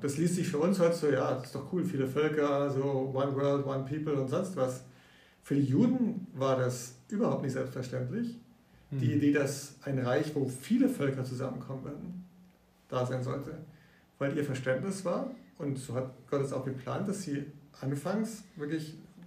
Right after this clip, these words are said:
Speaker 1: dieses Volk war, durch das Gott gewirkt und gesprochen hat. Äh,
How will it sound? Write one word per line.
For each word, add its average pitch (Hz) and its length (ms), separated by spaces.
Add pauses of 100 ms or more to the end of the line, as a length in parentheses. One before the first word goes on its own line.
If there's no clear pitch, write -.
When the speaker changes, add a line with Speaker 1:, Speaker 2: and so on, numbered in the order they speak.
(640)
Speaker 1:
dieses 131 500
Volk - 420
war, 175 100
durch 147 300
das 180 460
Gott 160 240
gewirkt 147 380
und 139 80
gesprochen 139 500
hat. - 220 (1600)
Äh, 127 360